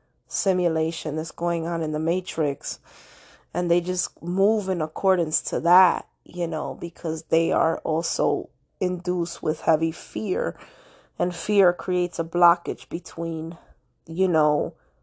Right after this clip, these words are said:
what they're mimicking, which is their ego, and their internal psyche,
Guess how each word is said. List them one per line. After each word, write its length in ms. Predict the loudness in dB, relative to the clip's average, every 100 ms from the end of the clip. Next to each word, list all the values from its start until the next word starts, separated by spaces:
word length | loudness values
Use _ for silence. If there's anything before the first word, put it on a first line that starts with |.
| 2
what 260 | 4 6
they're 140 | 4 0
mimicking, 760 | 0 -2 -2 -2 -2 -2 -6 -12 _ _ _ _
which 220 | -10 -8 -8
is 120 | 4
their 180 | 4 6
ego, 560 | 2 0 0 0 -4 _ _ _ -2
and 380 | -2 -2 -6
their 160 | 0 2
internal 680 | 2 -2 -4 -4 -4 -2 -4
psyche, 400 | 0 0 0